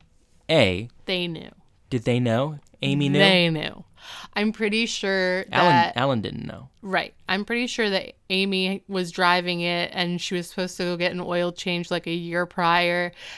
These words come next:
Speaker 2: And then all of a sudden, like, the check engine light and the oil light came on, on her way home from the grocery store. And she was like, "I'm not dealing with this shit."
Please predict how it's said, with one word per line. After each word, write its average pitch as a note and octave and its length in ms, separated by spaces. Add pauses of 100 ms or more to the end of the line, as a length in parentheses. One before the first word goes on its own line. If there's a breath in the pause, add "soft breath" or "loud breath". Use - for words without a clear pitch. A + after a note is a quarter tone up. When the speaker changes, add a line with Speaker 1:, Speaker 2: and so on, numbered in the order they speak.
Speaker 2:
And G3 160
then F3+ 140
all F3 160
of F3 80
a F#3+ 40
sudden, F3+ 420
like, F3 360
the F#3 160
check F#3 280
engine F3+ 380
light F3+ 220
and F3 160
the F3+ 60
oil F#3 300
light F#3 240
came F#3 280
on, F3+ 200
on E3+ 120
her F3+ 120
way F3 140
home F3+ 180
from F3+ 200
the E3+ 60
grocery F3 420
store. F#3 160
And F3 80
she F#3 80
was E3+ 60
like, E3 140
"I'm E3+ 120
not F#3+ 220
dealing F3 200
with F3 140
this F3 160
shit." G3 340